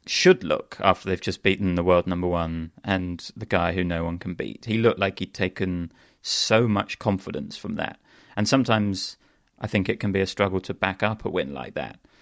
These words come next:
you know, and, and to go again in the next round coming off that high. But he, he seemed to just take confidence from that, and he played exactly the way I think everyone thinks he should be playing in every match he plays, you know, not waiting for the ball to come to him, but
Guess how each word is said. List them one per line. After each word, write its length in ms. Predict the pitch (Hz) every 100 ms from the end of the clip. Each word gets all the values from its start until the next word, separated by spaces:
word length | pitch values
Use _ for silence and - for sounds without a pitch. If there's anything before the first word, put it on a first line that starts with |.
| _ _ -
you 100 | 98
know, 140 | 85
and, 180 | 82 85 101
and 340 | 85 82 82 - -
to 80 |
go 220 | - 98 87
again 380 | 87 104 92
in 80 | 87
the 80 | 87
next 280 | 90 - -
round 460 | 98 85 85 82 -
coming 260 | - 92 87
off 180 | 87 -
that 160 | 95
high. 360 | 110 98 85 82
But 200 | 101 104
he, 440 | 104 95 90 85 - - _ _
he 120 | -
seemed 340 | 101 110 104 101
to 80 | -
just 240 | 104 -
take 260 | 98 95 -
confidence 540 | 107 101 101 98 -
from 180 | 95 90
that, 240 | 92 92 -
and 280 | 87 85 87
he 120 | 90
played 500 | - 90 85 85 - _ _ -
exactly 520 | 107 107 117 110 110
the 100 | 92
way 260 | 92 92 90
I 40 |
think 320 | 90 95 - -
everyone 680 | 104 95 90 87 87 87 87
thinks 300 | - 104 -
he 80 | 101
should 260 | - 104
be 80 | -
playing 400 | - 101 95 95
in 100 | 98
every 220 | 101 98
match 300 | 98 95 -
he 100 | -
plays, 460 | 95 110 104 73 -
you 80 | 98
know, 80 | 87
not 260 | 101 -
waiting 520 | 104 104 101 101 101
for 120 | 95 95
the 80 |
ball 280 | 92 104 98
to 120 | 90
come 240 | 92 98 95
to 120 | 95
him, 360 | 104 90 85 85
but 260 | 95 -